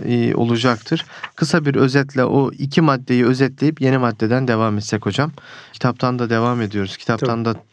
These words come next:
Speaker 1: takip eden dinleyicilerimiz var. Onları da biliyoruz. Onlara da kısa bir tekrar olmuş olur.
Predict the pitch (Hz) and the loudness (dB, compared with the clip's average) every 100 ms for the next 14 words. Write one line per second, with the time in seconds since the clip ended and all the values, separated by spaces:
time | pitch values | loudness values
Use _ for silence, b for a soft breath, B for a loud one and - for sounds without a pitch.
0 | _ - 117 113 120 120 113 110 107 113 | _ -2 -2 0 0 2 2 0 0 0
1 | 110 110 110 127 131 98 92 87 107 110 | 0 2 2 0 0 0 -2 0 0 2
2 | 113 107 113 139 120 156 - B B B | 2 2 4 4 2 -4 -10 B B B
3 | - 143 139 117 135 139 - 120 143 135 | -2 0 2 2 0 -2 -2 0 0 0
4 | 117 120 101 92 92 - 87 - | 0 0 0 0 -4 -6 -8 -10